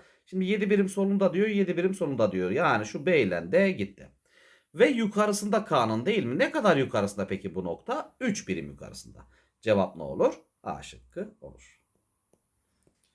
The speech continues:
Kenar uzunlukları seksen metre ve otuz metre olan dikdörtgen biçimdeki bahçenin bir kısmına domates, geri kalan kısmına da soğan dikilmiştir.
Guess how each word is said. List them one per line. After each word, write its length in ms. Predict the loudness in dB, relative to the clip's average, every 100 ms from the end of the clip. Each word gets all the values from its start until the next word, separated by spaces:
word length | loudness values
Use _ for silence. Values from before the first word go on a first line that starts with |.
| _ _ _ _ _ _ _ _ _ _ _ _ _ _ _ _ _ _ _ _ _ -2
Kenar 280 | 0 2
uzunlukları 640 | 2 0 0 0 0 0 0
seksen 680 | -2 0 0 -2 -4 -2 0
metre 260 | 0 2
ve 40 | 2
otuz 220 | 2 0
metre 520 | 0 0 -2 -4 -4 _ _ _ _
olan 460 | 0 0 0 -2 -10 _ _ -8
dikdörtgen 440 | -4 -2 -2 -4
biçimdeki 380 | -4 -2 -2 2
bahçenin 400 | 2 4 2 0
bir 160 | -2 -6
kısmına 300 | -4 0 0
domates, 380 | 0 -2 -4
geri 180 | -2 0
kalan 240 | 0 -2 -2
kısmına 300 | -6 -2 -2
da 80 |
soğan 280 | 0 -2 -2
dikilmiştir. 480 | -6 -14 -18 -20